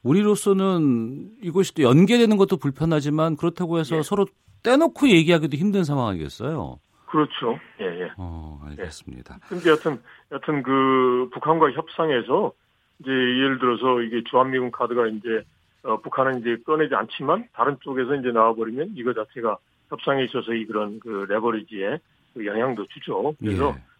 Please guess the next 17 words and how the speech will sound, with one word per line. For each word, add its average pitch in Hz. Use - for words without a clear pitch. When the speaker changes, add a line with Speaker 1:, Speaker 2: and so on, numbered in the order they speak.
Speaker 2:
이런 139
부분에 127
대해서는 113
한미가 117
잘 104
시점도 139
보고 107
Speaker 1:
음. 85
Speaker 2:
그리고 107
또 120
내용도 117
잘 101
조율할 107
필요가 120
있다라고 95
생각합니다. 110
Speaker 1:
네. 87